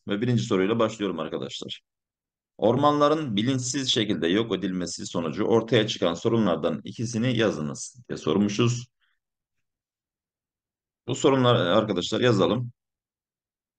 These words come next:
Erozyonlara neden olur. Erozyon biliyorsunuz toprak aşındırması demek arkadaşlar. Erozyon aşındırır.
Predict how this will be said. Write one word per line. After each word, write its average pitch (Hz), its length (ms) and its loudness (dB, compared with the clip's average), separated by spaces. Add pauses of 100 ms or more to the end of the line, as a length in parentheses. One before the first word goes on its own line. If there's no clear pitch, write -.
(600)
Erozyonlara 139 680 4
neden 92 260 0
olur. 95 340 -4 (160)
Erozyon 113 420 0
biliyorsunuz 107 500 -2
toprak 110 420 -4
aşındırması 104 760 0
demek 78 260 -4
arkadaşlar. 73 680 -6 (100)
Erozyon 87 760 0 (100)
aşındırır. 85 960 -4